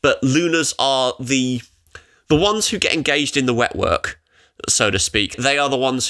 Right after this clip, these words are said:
who govern from the shadows and also, um, potentially patrolled the borders.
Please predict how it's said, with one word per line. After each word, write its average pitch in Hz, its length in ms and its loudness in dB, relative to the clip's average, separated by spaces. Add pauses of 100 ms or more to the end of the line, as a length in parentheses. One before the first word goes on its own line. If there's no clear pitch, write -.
who 127 140 -2
govern 113 300 0
from 113 160 -4
the 110 80 -2
shadows 110 580 0
and 113 380 -2 (340)
also, 180 500 2 (220)
um, 131 320 0
potentially 127 500 -2
patrolled 123 640 0
the - 60 -6
borders. 98 680 0